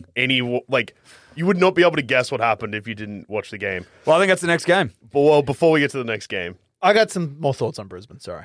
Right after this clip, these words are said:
Speaker 2: Okay,
Speaker 1: Sean
Speaker 2: mate.
Speaker 1: has more thoughts, and then I have, uh, usually the email segment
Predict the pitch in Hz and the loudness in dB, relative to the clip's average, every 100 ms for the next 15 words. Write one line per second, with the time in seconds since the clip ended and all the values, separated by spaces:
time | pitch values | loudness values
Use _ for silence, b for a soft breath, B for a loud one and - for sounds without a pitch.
0 | - 139 151 131 131 165 151 135 - 127 | -14 -2 2 4 4 4 2 0 2 2
1 | 120 123 123 120 117 113 110 117 113 110 | 2 0 2 2 0 -2 -2 0 2 2
2 | 110 107 92 _ 104 104 101 101 123 139 | 2 0 -4 _ -2 0 2 0 -4 -2
3 | 147 123 123 131 127 113 127 107 123 120 | -2 0 -2 0 2 2 -2 -4 -6 -6
4 | 85 - | -8 -12